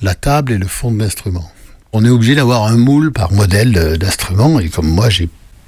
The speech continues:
pas mal de modèles, j'ai, donc j'ai beaucoup, beaucoup de moules. <laughs> Et puis là, il y a des guitares qui sont au vernis, là. J'ai une Dreadnought, là, une, une guitare à douze cordes,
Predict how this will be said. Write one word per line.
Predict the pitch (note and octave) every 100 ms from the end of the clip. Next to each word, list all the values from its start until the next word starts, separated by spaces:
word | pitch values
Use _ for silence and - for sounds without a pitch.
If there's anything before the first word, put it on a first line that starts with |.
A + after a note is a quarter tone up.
| -
pas | A2
mal | A2 G#2+
de | G2
modèles, | F2 E2+ A#2+ C#3+ B2
j'ai, | G#2+ F#2+ - - - - - - - -
donc | G2+
j'ai | F2+
beaucoup, | E2+ F#2+ - B2
beaucoup | F#2 F#2+ -
de | G2+
moules. | F#2 G#2 A#2 - - -
<laughs> | A#2 A2 A2 - - - - - - - - - - - - - - -
Et | -
puis | - G#2+
là, | C#3
il |
y | E3
a |
des | B2+
guitares | B2+ A#2+ D3 D#3+
qui | -
sont | A#2 C3
au | B2 A2+ A#2 A2 G#2+ G2+
vernis, | A2 C3+ C3 A2
là. | F#2 D#2+ - - - - - -
J'ai | G2
une | G#2 A2+
Dreadnought, | A2+ A2 B2 F3 A#2+
là, | D#3 D#3 A3+
une, | F3 B2 A#2
une | E3 B2+
guitare | A2+ A#2+ A#2+
à | G#2
douze | G#2+ G2+
cordes, | - A#2 D#3+ F#3 G3